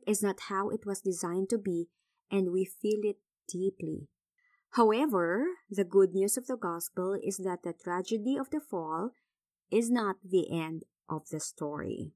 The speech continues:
Thank goodness. Though sin entered the world, the good news is, so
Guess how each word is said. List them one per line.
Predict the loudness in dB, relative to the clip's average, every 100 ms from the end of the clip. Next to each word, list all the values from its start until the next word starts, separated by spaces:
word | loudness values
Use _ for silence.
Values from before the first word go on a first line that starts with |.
| _ -2
Thank | -2 -2 -4 -4
goodness. | 0 0 2 0 -2 -4 -10 _ _ _ 0
Though | 8 10
sin | 10 6 6 6
entered | 2 2 2
the | 4
world, | 4 2 0 -6 -2
the | 0
good | 4 6
news | 6 4 2
is, | 0 0 0 -4 -8 _ _
so | -6 0 2 2